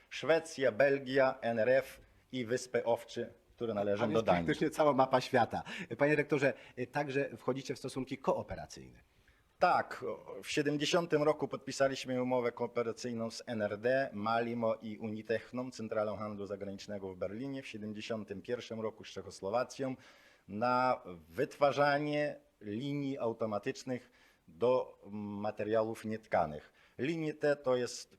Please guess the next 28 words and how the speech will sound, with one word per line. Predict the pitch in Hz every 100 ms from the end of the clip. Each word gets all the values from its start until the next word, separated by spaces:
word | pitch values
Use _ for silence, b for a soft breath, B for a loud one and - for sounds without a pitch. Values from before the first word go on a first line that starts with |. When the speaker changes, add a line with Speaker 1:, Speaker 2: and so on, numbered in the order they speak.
| -
Speaker 1:
przyszłość. | - 160 - 147 143
W | -
chwili | - 160 139
obecnej | 127 135 - 139 135 -
za | 101 107
te, | 107 127 113
za | 107 110
ten | 110 120
stosunkowo | - - 117 123 123 160 117
krótki | - 117 - 120
okres | 117 101 -
czasu | 143 127 - 135 b -
wyeksportowaliśmy | 113 - - 98 117 117 117 - 110
już | 117 - b b b
około | 98 117 113
sześćdziesięciu | - 117 110 - 101 95 90
linii. | 76 67 65 _ _ b b b
Speaker 2:
E, | 127 131
rozumiem. | 127 107 104 104
E, | 123 123
proszę | - - 180 175
panów, | 147 113
jak | 120 143 151
wiem, | 202 208 -
od, | 147 156 - -
e, | 139 131 123 110 90
dziesięciu | 107 202 190 135
lat | 101 - -